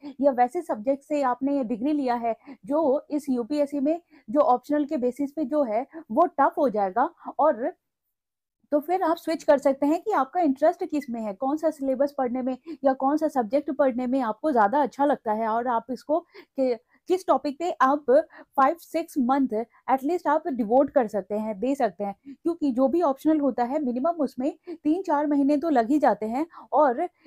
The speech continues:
अगर आप खुद से भी पढ़ते हैं, तो वो तीन चार महीने तो वो पढ़ने में लग जाता है, फिर उसको revise करना होता है, तो बहुत time taking होता है। तो इसीलिए वो आपके interest का zone होना चाहिए। और ये जो तीसरा है, वो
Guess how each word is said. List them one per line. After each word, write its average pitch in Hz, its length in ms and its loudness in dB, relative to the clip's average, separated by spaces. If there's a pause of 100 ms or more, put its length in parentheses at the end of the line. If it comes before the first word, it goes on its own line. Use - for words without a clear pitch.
(120)
अगर 302 500 4
आप 254 240 -2
खुद 294 100 -2
से 320 140 -4
भी 339 120 -2
पढ़ते 269 320 -2
हैं, 285 220 -2 (240)
तो 311 80 0
वो 311 160 2
तीन 294 260 2
चार 294 300 2 (200)
महीने 277 400 2
तो 330 280 0 (220)
वो 269 80 6
पढ़ने 262 360 2
में 294 100 4
लग 285 160 2
जाता 277 260 2
है, 311 120 2
फिर 285 160 0
उसको 277 200 -4
revise 240 360 2
करना 294 220 4
होता 294 240 2
है, 311 80 0
तो 381 140 -6
बहुत 247 280 -6
time 269 280 -4
taking 277 340 -2
होता 214 240 -2
है। 196 160 -4 (300)
तो 339 120 -2
इसीलिए 302 580 -2 (220)
वो 294 120 -2
आपके 277 400 0
interest 320 600 2
का 370 140 2
zone 269 280 4
होना 220 260 0
चाहिए। 196 360 -4 (260)
और 311 340 2 (280)
ये 285 80 6
जो 339 120 0
तीसरा 277 380 2
है, 220 240 -2 (1500)
वो 285 420 2